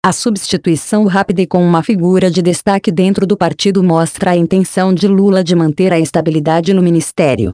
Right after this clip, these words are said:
ao mesmo tempo em que reforça o compromisso com políticas inclusivas. Diante das acusações contra Almeida, que negou as denúncias de assédio sexual,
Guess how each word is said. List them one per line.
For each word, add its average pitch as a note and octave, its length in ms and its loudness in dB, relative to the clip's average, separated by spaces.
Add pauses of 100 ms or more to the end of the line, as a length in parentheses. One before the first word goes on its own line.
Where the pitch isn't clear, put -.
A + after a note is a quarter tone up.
(160)
ao F#3+ 140 2
mesmo G3 340 2
tempo F3+ 300 0
em E3 60 2
que F3+ 100 2
reforça F3+ 500 0
o G#3 60 2
compromisso G#3+ 720 0
com G3+ 160 0
políticas F#3+ 680 0
inclusivas. F3+ 680 0 (380)
Diante G3 380 2
das E3+ 220 0
acusações F3 680 -2
contra F3+ 380 0
Almeida, F#3 540 2 (200)
que A3 120 0
negou F3+ 320 2
as F3 100 2
denúncias F3+ 560 0
de F3 80 0
assédio F3 420 0
sexual, C#3+ 600 -2